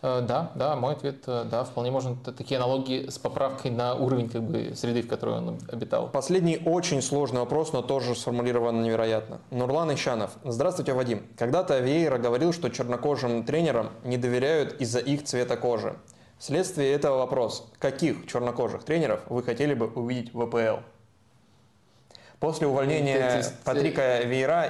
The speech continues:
Speaker 2: из, э, Кристал Пэлас в топ-пяти европейских лигах, если я не ошибаюсь, остался только один темнокожий тренер.
Speaker 1: М,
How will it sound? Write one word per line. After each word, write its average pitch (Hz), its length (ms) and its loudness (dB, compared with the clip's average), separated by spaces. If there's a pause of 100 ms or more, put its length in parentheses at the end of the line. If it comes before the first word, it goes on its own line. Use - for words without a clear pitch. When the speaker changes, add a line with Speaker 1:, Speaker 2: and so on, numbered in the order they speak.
Speaker 2:
из, 135 320 0
э, 120 540 4 (140)
Кристал 135 320 -2
Пэлас 156 440 2
в 127 480 0
топ-пяти 151 460 -2
европейских 123 560 0
лигах, 156 300 0
если 135 400 -2
я 131 180 2
не 120 60 0
ошибаюсь, 123 640 -2
остался 147 480 -2
только 135 320 0
один 120 440 -4 (200)
темнокожий 117 480 -4
тренер. 110 360 -8 (1600)
Speaker 1:
М, 120 720 -6